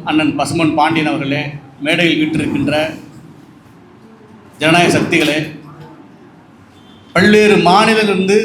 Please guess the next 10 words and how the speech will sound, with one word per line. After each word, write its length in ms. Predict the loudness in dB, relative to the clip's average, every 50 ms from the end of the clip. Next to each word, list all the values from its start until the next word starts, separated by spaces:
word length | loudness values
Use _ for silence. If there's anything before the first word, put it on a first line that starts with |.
| -2 -4 -4
தமிழ்நாட்டிற்கு 720 | -2 -2 0 2 2 2 0 0 -6 -10 -10 -8 -8 -8 -6 -8 -10 -16 -16 -6
வந்து 360 | -4 -4 -2 -2 -4 -4 -4 -4 -4 -6 -12 -16 -20 -20 -20 -20 -20 -20 -20 -20 _ -2
கவினின் 480 | 0 0 2 2 2 2 2 0 -2 -4 -8 -10 -14 -2 0
படுகொலைக்கு 640 | 0 2 2 4 4 4 2 2 0 -2 -4 -4 -4 -4 -4 -8 -12 -18 -20 -20 -14 -6
நீதி 320 | -2 0 2 2 4 4 4
கேட்டு 380 | 4 4 2 2 0 0 0 0 0 -2 -6 -10 -10 -4
இந்த 140 | -4 -2
மன்றத்திலே 480 | 0 0 0 0 0 -2 -2 -2 0 2
அமர்ந்திருக்கின்ற 560 | 2 2 2 0 0 -2 -2 -2 -2 0 0 0 2
சான்றோர்களே 540 | 2 0 0 0 -2 -4 -4 -4 -6 -6 -8